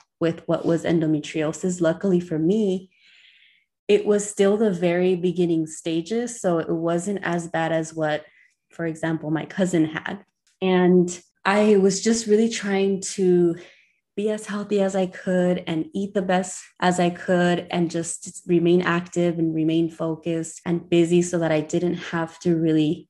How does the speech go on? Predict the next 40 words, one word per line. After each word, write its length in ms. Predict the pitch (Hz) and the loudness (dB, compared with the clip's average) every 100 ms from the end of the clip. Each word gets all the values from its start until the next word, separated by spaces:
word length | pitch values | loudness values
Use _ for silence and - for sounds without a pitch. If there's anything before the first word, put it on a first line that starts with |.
| _ | _
focus 480 | - 175 175 175 170 - | -2 0 0 -2 -4 -2
on 180 | 170 | 0
this 300 | 165 156 156 - | 2 2 -2 -4
new 460 | 180 175 170 165 | 2 4 6 4
thing, 580 | 170 - 165 156 151 170 - - | 0 -2 2 2 0 -4 -12 -10
disorder 640 | 160 - 170 156 151 151 | -8 -6 -2 0 0 -2
that 260 | 156 156 | -4 -6
was 360 | - 156 156 - - | -2 -2 -4 -8 -10
now 500 | - 175 156 151 156 - | 0 2 4 2 -2 -8
I, 260 | - 175 175 | -4 -2 -2
I 20 | |
had 220 | 160 165 160 | -2 -2 -4
to 120 | 156 | -4
live 180 | 151 - | -6 -6
with. 340 | - - - - | -10 -10 -14 -4
And 180 | 190 196 | -2 0
for 160 | 196 180 | 0 2
those 260 | 214 254 | 4 2
of 120 | 240 | 0
you 120 | 202 170 | 2 2
that 200 | 156 - | 0 -4
don't 180 | 156 165 | -4 -2
know 120 | 170 | -2
what 180 | 175 - | -6 -4
endometriosis 1040 | 165 160 156 156 - 170 240 247 247 233 | -2 0 0 0 -2 -2 -2 -2 -4 -4
is, 320 | 208 220 214 | -2 -2 -2
which 300 | 180 156 - | -4 -4 -6
is 100 | 160 | -8
something 320 | - 165 196 | -2 -2 0
that 100 | 185 | 0
I 60 | 170 | 0
probably 340 | 175 175 165 | -2 -4 -2
should 200 | 175 165 | -4 -4
have 80 | 156 | -6
said 160 | 151 156 | -4 -2
in 100 | 156 | -2
the 80 | 147 | -2
beginning, 640 | 156 156 185 214 220 233 - | -4 0 2 2 0 -2 -2
it 180 | 202 202 | 2 4
is 180 | 214 214 | 4 2